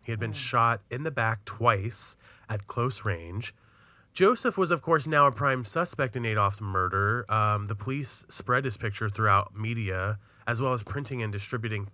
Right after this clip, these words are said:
Speaker 1: thousands of posters stating he was wanted by the F B I.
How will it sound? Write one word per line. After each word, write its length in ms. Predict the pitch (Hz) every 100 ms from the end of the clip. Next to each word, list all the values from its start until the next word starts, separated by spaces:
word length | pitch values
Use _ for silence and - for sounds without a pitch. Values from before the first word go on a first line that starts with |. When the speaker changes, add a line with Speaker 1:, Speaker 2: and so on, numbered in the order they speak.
| -
Speaker 1:
thousands 520 | 113 143 139 120 101
of 120 | 101
posters 520 | - 117 - - 98
stating 360 | - 104 101 98
he 120 | 92
was 180 | 101 92
wanted 480 | 92 104 135 110 98
by 140 | 95
the 160 | 92 92
F 180 | 95 -
B 140 | 85
I. 520 | 90 98 80 85 117